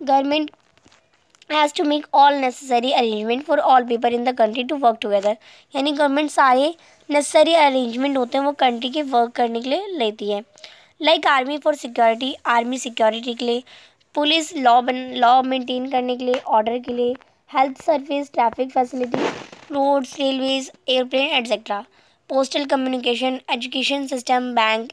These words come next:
इलेक्ट्रिसिटी, वाटर, फूड, सभी सिटीजन के लिए। How will the government make all these arrangement? अब गवर्नमेंट ये सारे अरेंजमेंट बनाती कैसे हैं? गवर्नमेंट डिफरेंट लेवल पे वर्क करती है, लोकल लेवल, स्टेट लेवल और नेशनल लेवल। लोकल लेवल डिस्ट्रिक्ट लेवल होता है जो कि,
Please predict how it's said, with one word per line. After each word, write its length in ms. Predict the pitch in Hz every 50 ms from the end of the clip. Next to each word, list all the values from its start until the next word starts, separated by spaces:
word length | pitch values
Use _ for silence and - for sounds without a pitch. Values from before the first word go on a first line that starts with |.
| _
इलेक्ट्रिसिटी, 680 | - - 233 240 - - 254 240 277 240 247 254 254 247
वाटर, 460 | 240 233 220 220 226 240 233 240 247 - _ _ _ _ _ -
फूड, 280 | - 277 269 262 254
सभी 340 | 294 - 339 302 269 294 302
सिटीजन 460 | 262 269 247 220 214 202 214 208 202
के 100 | 214 208
लिए। 140 | 202 202 202 247 _ _ _ - - - - _ _ _ _ - 320
How 120 | 302 320
will 140 | 349 359 349
the 80 | 381 381
government 380 | 339 302 285 269 285 311 302
make 200 | 294 302 311 311
all 240 | - - 262 240 240
these 240 | 254 247 285 277 277
arrangement? 460 | 277 277 277 269 262 269 285 294 302 - _
अब 160 | 320 254 262 - _ 285
गवर्नमेंट 380 | 254 254 247 247 262 277 277
ये 120 | 277 302 302
सारे 300 | - 285 247 240 262 285
अरेंजमेंट 480 | - - 254 254 240 247 262 285 294
बनाती 400 | 311 285 240 220 220 226 - 226
कैसे 300 | - - 196 196 - -
हैं? 140 | 202 214 254 _ _ _ _ _ _ _ _ _ 330
गवर्नमेंट 480 | 294 285 294 294 302 320 359 339 311
डिफरेंट 340 | 277 277 254 - 302 302 294
लेवल 260 | 285 269 254 247 254
पे 140 | 254 262 262
वर्क 220 | 247 240 240 233 240
करती 320 | - 262 247 233 247 277
है, 60 | 262
लोकल 320 | 254 247 233 226 - 262 254
लेवल, 320 | 254 254 254 254 262 262
स्टेट 320 | 247 - - 240 226 226
लेवल 260 | 254 233 226 233 247 254
और 80 | 254
नेशनल 360 | 233 220 214 208 - - 214
लेवल। 280 | 208 202 196 202 220 269 _ _ _ _ _ _ _ _ _ _ _ _
लोकल 360 | 330 285 302 311 302 - 349 349
लेवल 300 | 330 320 311 330 330 277
डिस्ट्रिक्ट 380 | 277 277 - - 339 294 294
लेवल 240 | 294 277 254 247 254
होता 240 | 247 233 226 - 254
है 60 | 262
जो 120 | 254 269
कि, 300 | 240 247 - 320 349 370